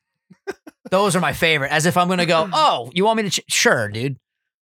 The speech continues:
Speaker 2: Some
Speaker 1: No,
Speaker 2: people,
Speaker 1: you are the Vinny.
Speaker 2: some people offer, uh, payment. What would it take for me to buy Vinny?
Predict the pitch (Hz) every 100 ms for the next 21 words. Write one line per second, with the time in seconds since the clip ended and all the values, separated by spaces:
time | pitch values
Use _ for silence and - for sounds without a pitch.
0 | - - 180 139 147 139 147 120 117 123
1 | 107 - - 180 170 180 170 165 156 170
2 | 151 143 139 - 127 113 107 - 180 196
3 | 240 262 - _ _ 127 151 147 - -
4 | 151 120 135 127 127 117 120 123 123 123
5 | 110 120 71